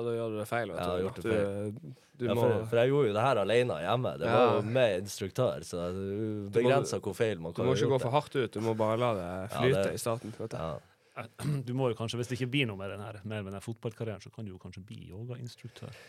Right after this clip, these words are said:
Speaker 1: Ja, jeg vil ikke si at jeg er der, egentlig. Det er bare en, en god start på,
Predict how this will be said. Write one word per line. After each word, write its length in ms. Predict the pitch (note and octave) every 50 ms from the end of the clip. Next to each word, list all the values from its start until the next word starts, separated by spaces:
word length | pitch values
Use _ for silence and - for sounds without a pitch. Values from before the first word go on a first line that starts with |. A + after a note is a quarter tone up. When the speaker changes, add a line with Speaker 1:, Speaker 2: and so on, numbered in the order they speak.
| - - _ _ _ _ _ _ -
Speaker 1:
Ja, 320 | D3+ D3+ D3 D3 D3 D3 C3+ C3
jeg 80 | B2+ B2+
vil 200 | C3 C3+ C3 B2
ikke 240 | A#2 - - B2+ A#2+ A2+ A2 A2 A#2
si 180 | - - C3 A#2
at 140 | G2+ F#2 G2 -
jeg 120 | G2 A2+ G#2+
er 320 | G#2 G#2 G2 F#2+ F2 D2+ F2+
der, 440 | G2+ A#2 A#2+ A#2 G2+ D#2 C2+ - - - - - - - - - -
egentlig. 460 | G2 G2 G2 F#2 F2+ - - - -
Det 140 | - G2+ A2+ A#2+
er 40 | A#2+
bare 200 | A#2 A2+ A2+ G#2+ F#2
en, 140 | G2+ G2 G2 - -
en 200 | - C3+ C3+ C3+
god 180 | C3+ D3 C#3 A#2
start 380 | - - B2+ A#2 A2+ - - - -
på, 80 | - -